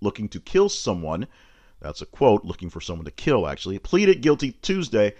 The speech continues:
to throwing five-year-old boy from a third-floor balcony. He now faces nineteen years in prison in a June sentencing. Emmanuel, or Emmanuel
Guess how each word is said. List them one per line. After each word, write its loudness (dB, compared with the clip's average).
to -8
throwing -2
five-year-old 2
boy -2
from -8
a -6
third-floor -4
balcony. 0
He -8
now 0
faces -6
nineteen -4
years -2
in -6
prison -8
in -10
a -6
June -14
sentencing. -12
Emmanuel, 4
or -2
Emmanuel 0